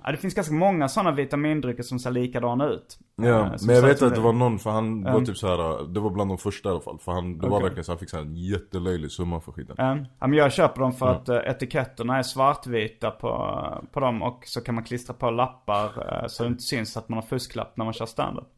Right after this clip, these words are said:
Speaker 1: Sen har vi Pepsi Max, Brämhults lemonad som gick ut den, eh, tredje mars, eh, nej, den nionde mars i år.
Speaker 2: Nionde.
Speaker 1: Den är lite gammal.
Speaker 2: Ja, men okej, det är Brämhults.
Speaker 1: Ja.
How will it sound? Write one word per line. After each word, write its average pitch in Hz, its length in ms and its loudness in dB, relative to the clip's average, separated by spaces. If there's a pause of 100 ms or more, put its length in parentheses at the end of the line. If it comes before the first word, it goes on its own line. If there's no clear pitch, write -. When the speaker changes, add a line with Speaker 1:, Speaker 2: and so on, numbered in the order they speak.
(280)
Speaker 1:
Sen 165 160 0
har 170 100 2
vi 165 60 -10
Pepsi - 340 -2
Max, - 560 -2
Brämhults 151 760 2
lemonad 143 640 2
som 131 180 -2
gick 135 200 -2
ut 123 380 -2
den, 120 240 -2
eh, 117 300 -2
tredje 127 500 -2
mars, 120 800 -4
eh, - 420 -8 (280)
nej, 127 180 0
den 131 200 0
nionde 139 360 0
mars 131 420 -6 (200)
i 62 80 -6
år. - 140 -6 (520)
Speaker 2:
Nionde. 113 220 0
Speaker 1:
Den 120 60 2
är 123 40 0
lite - 120 -6
gammal. 123 420 -2 (340)
Speaker 2:
Ja, 69 160 -8
men 80 160 -10
okej, 78 120 -8
det 78 80 -8
är - 20 -6
Brämhults. 85 460 -4 (460)
Speaker 1:
Ja. 117 160 -8